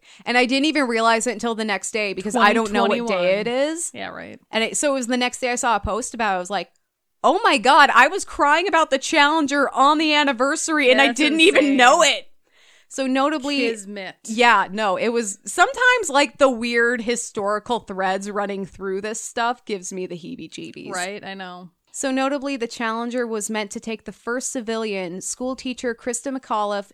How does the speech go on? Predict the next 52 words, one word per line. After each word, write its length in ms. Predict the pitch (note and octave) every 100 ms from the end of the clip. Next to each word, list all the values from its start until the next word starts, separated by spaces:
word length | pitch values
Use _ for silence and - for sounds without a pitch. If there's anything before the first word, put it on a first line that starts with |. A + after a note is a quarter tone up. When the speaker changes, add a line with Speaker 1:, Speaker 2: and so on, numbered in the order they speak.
| -
Speaker 1:
into 340 | A3 G#3+ A3
space. 640 | - - F#3 F3 E3 - - _ _ - _
This 160 | C4 E4+
was 120 | D4+
meant 240 | C#4 C#4+
to 100 | C#4+
help 200 | B3 A#3+
promote 440 | - A#3+ A3+ A3 -
public 300 | A3 G#3+ G#3
interest 420 | - F#3+ G#3+ G3+
in 140 | G#3+ F#3
nasa's 380 | D#3 E3+ F#3+
space 440 | - - G3+ A#3 -
program 460 | - G#3+ F#3 F#3
Speaker 2:
Yep. 80 | E3
Speaker 1:
because, 260 | - D4+ D4+
uh, 240 | F#4 E4+
things 260 | D#4 A4+ G4+
had 120 | F#4
kinda 260 | E4 D4 C4
wavered 460 | A#3 A3 A3 G3+
since 240 | - G3+ G3
we 100 | G#3+
landed 300 | G3 F#3+ F#3+
on 140 | F#3
the 60 | F3+
moon. 120 | F3 F#3
Everyone's 240 | A3 A#3
like, 120 | C4+
"We 80 | G#4
Speaker 2:
Well, 80 | G#4
Speaker 1:
made 140 | F#4+ F#4
it, 120 | F4+
Speaker 2:
it 40 |
was 80 | F#4
Speaker 1:
we 80 | D#4+
Speaker 2:
very 240 | D#4+ E4
Speaker 1:
don't 120 | D#4 D4+
care." 140 | C4
Speaker 2:
much 60 | C#4+
like 120 | C#4+
a, 120 | C4+
"Look, 340 | C#4 E4+ D4+
we're 160 | B3 B3
sending 520 | - C#4 C4+ C#4 C4+
this 420 | B3+ B3 - - - _ _ _
basically 580 | G#3 G#3 G3 C#4 C#4 C#4+
normal 480 | C4+ A3+ A3+ B3 C#4
person 320 | - G#3+ A3+
Speaker 1:
Yeah. 300 | D#4 C4+ A#4
Speaker 2:
into 160 | B3 D4
space." 840 | - - G4 C#4 A3 F#3 - -